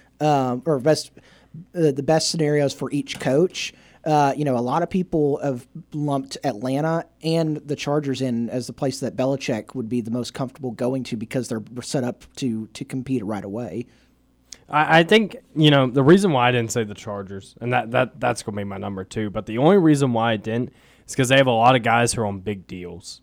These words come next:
Speaker 2: Like, Justin Herbert's deal is massive. Uh, Khalil Mack's deal is still pretty big, and that takes up a lot. Derwin James is getting paid.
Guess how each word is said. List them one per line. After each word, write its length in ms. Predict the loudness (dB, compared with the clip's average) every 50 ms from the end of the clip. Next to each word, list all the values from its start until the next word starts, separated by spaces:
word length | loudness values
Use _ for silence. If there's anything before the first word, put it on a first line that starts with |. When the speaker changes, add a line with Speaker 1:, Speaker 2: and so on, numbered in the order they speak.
| -14 -10
Speaker 2:
Like, 320 | -8 -6 -6 -8 -10 -14 -20 -20 -18 -8
Justin 360 | -2 0 0 0 0 -2 -4
Herbert's 440 | -2 0 0 0 0 -2 -4 -4 -4
deal 320 | -4 -2 -2 -2 -4 -4 -6
is 400 | -6 -6 -6 -6 -6 -8 -8 -12 -14 -14
massive. 560 | -14 -12 -12 -10 -10 -8 -8 -8 -10 -10 -14 -20 _ _ _ _ -20 -18
Uh, 200 | -14 -12 -12 -12 -14 _ _ -8
Khalil 280 | -2 0 2 4 4 4
Mack's 400 | 2 0 -2 -2 -4 -6 -8 -6
deal 360 | -6 -4 -4 -4 -6 -6 -8
is 360 | -10 -12 -12 -12 -12 -14 -16 _ _ _ _ _ -16
still 260 | -6 -2 0 0 0
pretty 220 | 0 -2 -4 -4
big, 360 | -4 -6 -6 -6 -6 -8 -12 -16
and 180 | -18 -14 -12 -10
that 160 | -10 -10 -8
takes 240 | -8 -8 -8 -8 -10
up 100 | -8 -8
a 40 | -8
lot. 340 | -6 -6 -8 -10 -10 -4
Derwin 340 | 2 4 6 6 6 4 2
James 460 | 2 0 0 0 -2 -4 -6 -8 -10
is 140 | -10 -10 -8
getting 260 | -6 -6 -6 -6 -6
paid. 400 | -8 -8 -8 -8 -8 -10 -10 -12